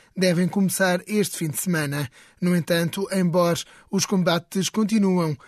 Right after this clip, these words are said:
com a cidade já controlada pelos rebeldes, há relatos de que o Exército Branco está a avançar sobre a cidade de Juba. A Embaixada dos Estados Unidos anunciou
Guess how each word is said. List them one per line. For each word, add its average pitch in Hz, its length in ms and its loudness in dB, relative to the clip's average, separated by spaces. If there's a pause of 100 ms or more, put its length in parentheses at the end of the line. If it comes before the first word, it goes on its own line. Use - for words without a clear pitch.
(160)
com 185 160 0
a 175 60 2
cidade 165 460 0
já 180 120 2
controlada 180 640 0
pelos 151 320 -2
rebeldes, 147 640 0 (320)
há 151 120 0
relatos 160 500 -2
de 160 120 -4
que - 120 -4
o 175 80 2
Exército 185 480 -2
Branco 170 520 -2 (220)
está 185 400 0
a 233 200 4
avançar 190 520 2
sobre 160 320 -4
a 160 40 0
cidade 180 520 0
de 165 140 -2
Juba. 156 480 0 (400)
A 160 100 -4
Embaixada 151 600 0
dos 156 180 -2
Estados 156 300 -4
Unidos 175 540 0 (280)
anunciou 196 720 0